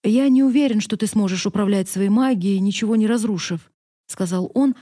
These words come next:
жестом показывая, чтобы она следовала за ним к центральным воротам. «Но я знаю, что ты хотя бы умеешь обращаться с мечом. А как насчёт лука и стрел?»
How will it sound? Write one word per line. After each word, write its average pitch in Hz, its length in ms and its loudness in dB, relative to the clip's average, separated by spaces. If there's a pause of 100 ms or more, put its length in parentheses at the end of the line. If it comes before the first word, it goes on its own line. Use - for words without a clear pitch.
(160)
жестом 180 420 -4
показывая, 202 560 -2
чтобы 185 280 -4
она 190 160 -2
следовала 175 480 -2
за 185 140 -2
ним 247 180 2
к 240 80 -16
центральным 196 500 -2
воротам. 160 520 -4 (720)
«Но 220 160 2
я 247 160 2
знаю, 269 360 2
что - 180 -4
ты 254 120 0
хотя 254 320 -2
бы 240 140 0
умеешь 262 460 2
обращаться 247 540 -2
с - 120 -4
мечом. 208 420 0 (640)
А 214 100 -2
как 302 200 -4
насчёт 240 360 0
лука 226 280 0
и 220 60 2
стрел?» 170 440 -2